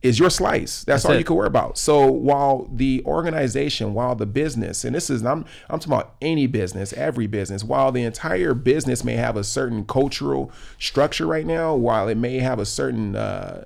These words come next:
Speaker 1: uh, uh, you know, uh, what do you, what do you call it? Um, uh, toxicity to it.
Speaker 2: Yeah, cultures in
Speaker 1: Yeah,
Speaker 2: general, yeah.
Speaker 1: yeah. I mean, at the end of the day, the best way we can change a culture is just to simply worry about our slice.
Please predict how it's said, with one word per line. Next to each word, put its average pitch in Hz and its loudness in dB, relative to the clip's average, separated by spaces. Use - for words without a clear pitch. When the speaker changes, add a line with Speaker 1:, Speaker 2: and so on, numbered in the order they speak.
Speaker 1:
uh, - -16
uh, - -16
you - -10
know, - -16
uh, - -12
what 117 -8
do 101 -6
you, - -10
what 113 -8
do 104 -6
you 98 -8
call - -8
it? - -10
Um, 82 -10
uh, - -12
toxicity 170 0
to 180 0
it. 139 2
Speaker 2:
Yeah, 117 4
cultures 107 -4
in - 0
Speaker 1:
Yeah, - 0
Speaker 2:
general, 110 2
yeah. 104 0
Speaker 1:
yeah. 95 -4
I 131 0
mean, 120 -2
at 127 2
the 139 -4
end 170 -2
of 156 -2
the 135 0
day, 135 -2
the 110 -2
best 131 -4
way 147 -2
we 139 -2
can 120 -4
change 135 -6
a 110 -4
culture 131 -4
is 107 -4
just 123 -6
to 104 -4
simply 117 -4
worry 110 0
about 107 0
our 101 2
slice. 104 -6